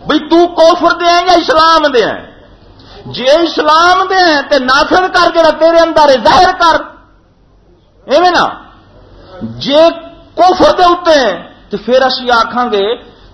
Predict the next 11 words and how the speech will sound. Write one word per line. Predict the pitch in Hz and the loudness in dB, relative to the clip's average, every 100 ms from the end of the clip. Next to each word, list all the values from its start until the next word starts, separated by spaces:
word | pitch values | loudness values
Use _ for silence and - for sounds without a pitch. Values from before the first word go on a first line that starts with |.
| 110 113 | -16 -8
دنیا | 214 240 262 269 | -6 -4 -2 -2
دا | 254 254 - | -2 -2 -4
کوئی | 226 254 226 | -10 -6 -6
نظام | 214 185 208 226 240 233 233 214 180 135 | -4 0 0 2 0 0 -2 -8 -8 -10
زندگی | 214 226 190 220 202 | -8 -10 -10 -4 -2
ایسا | 208 202 208 190 | -2 -4 -2 -2
نہیں | 170 294 339 190 - - - - - 95 | 0 0 2 -2 -10 -20 -20 -20 -20 -6
جس | 214 240 - - | -4 -4 -8 -6
دے | 196 | -2
وچ | 185 190 180 | -2 -4 -8
اختلاف۔ | 180 - 156 151 165 170 | -10 -6 -2 2 2 0